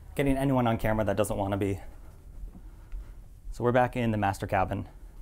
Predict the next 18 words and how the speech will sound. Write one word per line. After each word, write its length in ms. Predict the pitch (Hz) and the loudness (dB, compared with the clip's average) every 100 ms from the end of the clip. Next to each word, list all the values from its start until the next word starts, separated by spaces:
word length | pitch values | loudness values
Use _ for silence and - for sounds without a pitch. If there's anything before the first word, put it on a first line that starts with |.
| - - - - | -14 -16 -16 -4
and 100 | 120 | -2
I 40 | |
think 200 | 175 156 | 0 0
we'll 100 | 143 | 0
do 300 | 113 110 110 - - - - - | 2 2 2 -4 -14 -16 -18 -4
the 120 | 139 | 0
outro 520 | 110 110 117 104 98 - - | 2 2 2 2 0 -6 0
right 180 | 113 113 | 0 2
here. 240 | 101 85 - - - - - - - - - - - - - - | -4 -6 -12 -14 -14 -16 -18 -18 -14 -14 -14 -14 -16 -14 -12 -12
If 300 | - - - | -12 -14 2
you 80 | 151 | 4
enjoyed 240 | 135 131 | 8 8
this 160 | 131 131 | 8 4
super 180 | 147 143 | 4 6
yacht, 300 | 135 127 - - - - - - - - - - - | 6 6 2 -12 -14 -14 -14 -12 -14 -14 -16 -16 0
comment 240 | - 147 131 | 6 6 8
down 160 | 127 | 6
below. 360 | 117 113 107 | 8 6 4